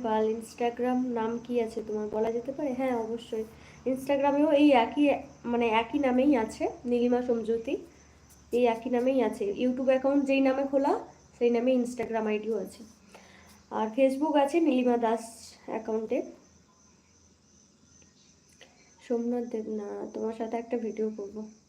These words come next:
আচ্ছা, সমীর খান, সরি। রাশি মেরো, কিসে যে কম হে ক্যা?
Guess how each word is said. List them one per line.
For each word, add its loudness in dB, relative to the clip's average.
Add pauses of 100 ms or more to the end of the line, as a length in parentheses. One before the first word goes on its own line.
(640)
আচ্ছা, -8 (1600)
সমীর -4
খান, -8
সরি। -14 (1600)
রাশি -2
মেরো, -2 (1600)
কিসে -18
যে -4
কম -2
হে -4
ক্যা? -4